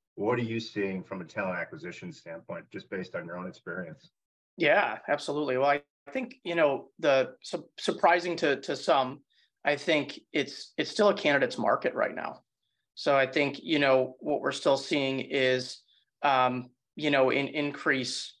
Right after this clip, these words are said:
Speaker 2: um, in the number of job openings, you know, currently right now.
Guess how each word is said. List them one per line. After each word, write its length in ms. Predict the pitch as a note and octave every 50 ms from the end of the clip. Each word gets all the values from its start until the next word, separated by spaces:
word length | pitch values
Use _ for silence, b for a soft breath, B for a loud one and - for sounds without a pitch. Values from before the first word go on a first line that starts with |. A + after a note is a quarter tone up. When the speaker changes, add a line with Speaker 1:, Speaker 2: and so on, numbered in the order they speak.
| _ _ -
Speaker 2:
um, 420 | - D3+ C#3 C3 B2+ A#2+ B2 A#2+ G#2 -
in 180 | E3 D3 C#3
the 60 | C3
number 340 | B2+ C3 C3 B2+ B2+ B2+ B2+
of 100 | B2+ B2
job 300 | - - A#2 A2 - A#2
openings, 520 | A#2+ A#2+ - C3+ C#3+ D3+ F3+ A3 - - - _ _ _ _ _ _ -
you 100 | - C#3+
know, 120 | B2+ A#2 A#2+
currently 400 | - D3 C3 B2 A#2 - D#3 C#3+
right 200 | C3+ C#3+ C#3 C#3
now. 280 | C#3+ C#3+ E3+ G3+ G3